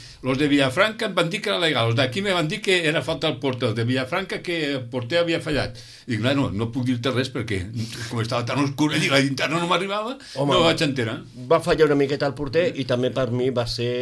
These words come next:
Speaker 1: Sí, els dos,
Speaker 2: va
Speaker 1: però
Speaker 2: ser una miqueta
Speaker 1: pe-, però
Speaker 2: en
Speaker 1: tu,
Speaker 2: falta,
Speaker 1: però,
Speaker 2: eh?
Speaker 1: Toni, però tu vas veure bé, tu ves bé allí?
Speaker 2: No,
Speaker 1: Perquè,
Speaker 2: no, no,
Speaker 1: eh?
Speaker 2: no, no, no, no, no, però després l'he vist per la televisió.
Speaker 1: Ah.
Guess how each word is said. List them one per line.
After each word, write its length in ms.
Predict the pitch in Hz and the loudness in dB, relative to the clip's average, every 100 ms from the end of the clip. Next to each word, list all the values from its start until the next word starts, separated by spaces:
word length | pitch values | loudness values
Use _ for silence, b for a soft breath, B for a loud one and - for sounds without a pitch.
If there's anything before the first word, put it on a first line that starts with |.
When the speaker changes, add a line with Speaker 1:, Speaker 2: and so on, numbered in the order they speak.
| 127 120 | 0 2
Speaker 1:
Sí, 60 | |
els 100 | 113 | 2
dos, 320 | 151 117 - - | 2 0 -2 -8
Speaker 2:
va 300 | 117 120 123 | -6 -2 -2
Speaker 1:
però 100 | 117 | 0
Speaker 2:
ser 140 | 143 143 | 0 2
una 140 | 139 | 2
miqueta 400 | 135 123 131 143 | 2 0 0 -2
Speaker 1:
pe-, 100 | 139 - 104 | -4 -10 -2
però 100 | 104 | 0
Speaker 2:
en 80 | |
Speaker 1:
tu, 80 | 117 | 2
Speaker 2:
falta, 220 | 131 123 | 0 2
Speaker 1:
però, 120 | 104 101 | 0 0
Speaker 2:
eh? 40 | 120 | 4
Speaker 1:
Toni, 180 | 139 107 - - - | 4 2 -4 -14 -4
però 160 | 101 95 | -4 0
tu 140 | 127 | 2
vas 160 | 202 113 | 4 4
veure 380 | 98 95 92 85 | 2 4 2 2
bé, 140 | 123 | 0
tu 160 | 120 131 | 0 2
ves 240 | 190 123 | 2 0
bé 160 | 92 180 | 0 0
allí? 240 | 117 107 - B B | 0 -2 -6 B B
Speaker 2:
No, 180 | 135 175 160 | 8 10 10
Speaker 1:
Perquè, 100 | 175 | 10
Speaker 2:
no, 80 | 160 | 8
no, 140 | 160 156 | 8 6
Speaker 1:
eh? 20 | |
Speaker 2:
no, 140 | 156 | 4
no, 160 | 156 156 127 | 4 2 2
no, 160 | 123 127 | 2 0
no, 160 | 113 117 104 104 | 0 0 -2 -2
no, 160 | 107 104 101 | -2 -4 -4
però 240 | 117 120 | 2 2
després 240 | 117 139 | 2 0
l'he 80 | 143 | 0
vist 180 | 127 123 | -2 -4
per 140 | 117 | -4
la 80 | 104 | -4
televisió. 400 | 95 92 - | -4 -8 -6
Speaker 1:
Ah. 80 | 98 | -6